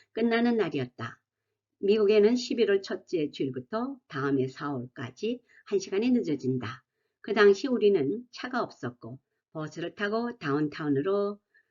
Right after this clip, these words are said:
갔-, 목적지에서 내렸다. 어둑어둑한 길을 걸으며 우린 희희낙낙 웃으며 걷고 있었다.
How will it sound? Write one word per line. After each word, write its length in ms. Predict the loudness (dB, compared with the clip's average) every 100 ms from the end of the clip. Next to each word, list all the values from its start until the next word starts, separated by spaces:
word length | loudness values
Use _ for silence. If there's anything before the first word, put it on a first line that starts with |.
| _ _ _ _
갔-, 400 | -16 -14 -16 _ _
목적지에서 1120 | -4 -4 -2 -2 -2 2 2 4 -2 -6 -4
내렸다. 580 | -4 -6 -10 -10 -10 -12 _ _ _ _
어둑어둑한 840 | -6 -2 -2 -2 -4 -6 0 2
길을 240 | 2 2
걸으며 560 | 2 0 0 0 -2 -2
우린 360 | -2 0 0 0
희희낙낙 840 | 2 2 2 -2 -2 -2 -2 -2 -4
웃으며 580 | -4 0 0 0 -6 -12 _ _
걷고 340 | -14 -12 -8 -6
있었다. 580 | -6 -10 -12 -12 -14